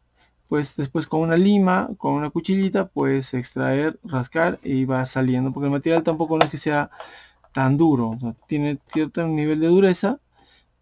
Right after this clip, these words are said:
pero tampoco no es que sea imposible es-, extraer el material. Bueno, entonces ya tenemos esta parte resuelta, ¿no?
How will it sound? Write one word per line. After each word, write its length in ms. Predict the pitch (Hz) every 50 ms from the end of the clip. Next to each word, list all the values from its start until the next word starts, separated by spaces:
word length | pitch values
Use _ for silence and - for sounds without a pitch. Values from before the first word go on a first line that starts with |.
| _ -
pero 480 | - 151 147 147 147 147 147 151 160 151
tampoco 480 | - 135 131 131 - 147 139 - 143
no 100 | 139 135
es 100 | 135 131
que 120 | - - 135
sea 760 | 131 - 139 131 127 123 123 120 120 117 117 113 113 127 - _ _ _ _ _ _ _ _ _ -
imposible 680 | 156 143 135 151 147 - - 160 143 143 143 131 131
es-, 180 | 127 123 - -
extraer 380 | 143 135 - - - 143 139
el 140 | 139 135 135
material. 480 | 131 131 123 - 120 117 113 101 - _ _ _ _ _ _ _ _ _ _ _ _ _ -
Bueno, 260 | - 220 220 196 196 190 - - - - - - _ _ _ -
entonces 280 | 196 196 196 190 185 185
ya 100 | 214 220
tenemos 320 | 214 220 214 214 208 202
esta 180 | 190 - 196 -
parte 540 | - 175 170 - 185 180 175 170 160 - -
resuelta, 600 | - 151 147 139 - - 143 127 120 117 107 101 -
¿no? 220 | - 90 92 -